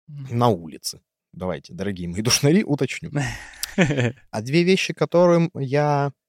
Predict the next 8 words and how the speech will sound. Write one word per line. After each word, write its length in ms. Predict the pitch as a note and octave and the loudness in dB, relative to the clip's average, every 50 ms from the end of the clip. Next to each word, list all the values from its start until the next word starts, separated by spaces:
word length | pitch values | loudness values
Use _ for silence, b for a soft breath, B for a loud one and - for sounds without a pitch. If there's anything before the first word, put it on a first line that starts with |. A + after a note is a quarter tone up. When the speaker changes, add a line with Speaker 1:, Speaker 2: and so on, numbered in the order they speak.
| _ _ - | _ _ -4
Speaker 2:
которые 400 | - C3+ - D3+ D3+ D#3 C#3 C3 | -2 0 2 2 2 2 2 2
я 160 | B2+ C#3+ C#3 B2 | 2 2 2 0
себе 300 | - - A2 A2+ B2+ B2 | -2 -4 -4 -4 -2 -2
разрешил, 560 | A#2 A#2 A#2 A#2 C3 - - - D#4 E4+ E4+ _ _ _ _ _ | -2 -2 -4 -6 -8 -6 -4 -4 -2 -4 -4 _ _ _ _ _
и 100 | - B2 | -10 -6
которые 520 | - B2+ A#2+ - D3+ D#3 C#3+ C#3 B2+ A#2+ B2 A#2 G#2+ | -2 -2 0 2 2 2 4 2 0 0 -2 -4 -6
я 180 | A2+ B2 A#2+ A#2 | -2 -2 -2 -2
не 200 | A#2 B2 C3 C3 | -2 -2 -4 -4